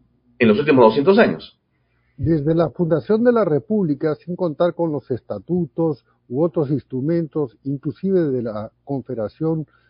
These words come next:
Speaker 2: Peruano-Boliviana del Norte y del Sur, hemos tenido con la vigente doce constituciones, o sea, un promedio más o menos de diecisiete, dieciocho años, este, por constitución.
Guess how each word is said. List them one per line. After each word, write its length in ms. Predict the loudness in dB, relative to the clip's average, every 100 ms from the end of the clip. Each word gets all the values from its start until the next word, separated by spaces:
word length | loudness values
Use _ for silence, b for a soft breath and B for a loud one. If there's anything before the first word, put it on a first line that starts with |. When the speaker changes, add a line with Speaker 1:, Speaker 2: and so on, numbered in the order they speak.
| _ _ _ -6
Speaker 2:
Peruano-Boliviana 1080 | -2 0 0 0 -2 -2 -2 0 0 0 -2
del 200 | -4 -4
Norte 320 | -6 -6 -6
y 60 |
del 180 | -6 -8
Sur, 300 | -6 -6 -4 -4
hemos 280 | -4 -4
tenido 460 | -6 -4 -2 -2 -4 _ _ _ _
con 280 | -6 -6
la 180 | -8 -10
vigente 640 | -10 -8 -4 -4 -4 -10 -10
doce 500 | -6 0 0 0 -6
constituciones, 960 | -10 -12 -14 -14 -14 -14 -14 -14 -12 -10
o 120 | -6
sea, 140 | -2
un 160 | -2 -2
promedio 640 | -2 0 2 2 2 0 -10 _ _ _ _ _ _ -8
más 300 | -4 -4 -4
o 20 | -2
menos 460 | -2 0 -2 -6 _ _ _ _
de 260 | -4 -2 -4
diecisiete, 680 | -8 -10 -10 -6 -6 -4 -6
dieciocho 640 | -6 -6 -8 -6 -2 -2
años, 440 | -2 -4 -8 -10 _ _ _ _ -18 -10
este, 420 | -10 -8 -10 -4
por 280 | 0 0 0
constitución. 760 | -10 -12 -16 -16 -12 -12 -12